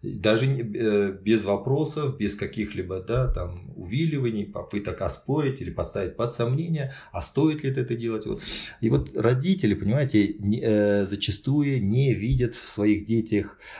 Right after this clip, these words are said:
а, личность. Ну, это личность такой немножко, э, академический термин, но, э, я бы сказал так, э, родители, м, не видят,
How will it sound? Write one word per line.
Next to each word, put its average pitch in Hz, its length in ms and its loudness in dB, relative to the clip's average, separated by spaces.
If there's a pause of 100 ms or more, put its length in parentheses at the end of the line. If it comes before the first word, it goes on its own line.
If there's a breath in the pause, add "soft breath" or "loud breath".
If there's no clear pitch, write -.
(140 loud breath)
а, 92 380 -2
личность. 104 840 -2
Ну, 123 100 4
это 107 200 2
личность 107 400 0
такой - 180 -2
немножко, 104 380 0
э, 98 460 -2
академический 110 680 0
термин, 92 480 0 (100)
но, 113 300 2
э, 104 120 2
я 104 180 4
бы 113 100 0
сказал 107 460 2
так, 92 380 2
э, 92 580 -4
родители, 104 1040 0
м, 101 300 0
не 110 160 2
видят, 123 360 -2